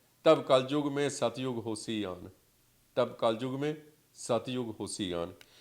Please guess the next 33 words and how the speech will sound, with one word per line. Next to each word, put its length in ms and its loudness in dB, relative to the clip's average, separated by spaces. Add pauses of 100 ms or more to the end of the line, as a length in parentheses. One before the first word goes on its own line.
(180)
ਸੋ 180 2
ਮੈਂ 300 8
ਇਹ 240 8
ਗੱਲਾਂ, 480 6 (720)
ਅ, 40 2
ਤੁਹਾਨੂੰ 340 -4
ਦੱਸੀਆਂ 380 2
ਨੇ, 260 2
ਜਿਨ੍ਹਾਂ 280 0
ਤੋਂ 140 -4
ਪਤਾ 340 4
ਲੱਗਦਾ 280 8
ਹੈ 260 6 (240)
ਕਿ 220 0 (100)
ਆਉਣ 280 10
ਵਾਲਾ 240 10
ਜਿਹੜਾ 200 6
ਸਮਾਂ 360 2
ਹੈ, 220 -8 (320)
ਉਹ 100 -2
ਕਿਸ 200 -4
ਤਰ੍ਹਾਂ 220 0
ਦਾ 100 2
ਹੋਏਗਾ। 360 -4 (1400)
ਅਸੀਂ 480 -2 (440)
ਜਿਹੜਾ 360 2
ਇਹਨੂੰ 320 4
ਅਸੀਂ 160 -4
ਸਿੱਖ 260 -2
ਲਿਟਰੇਚਰ 460 0
ਦਾ 120 2
ਇੱਕ 240 -2
ਅਹਿਮ 320 0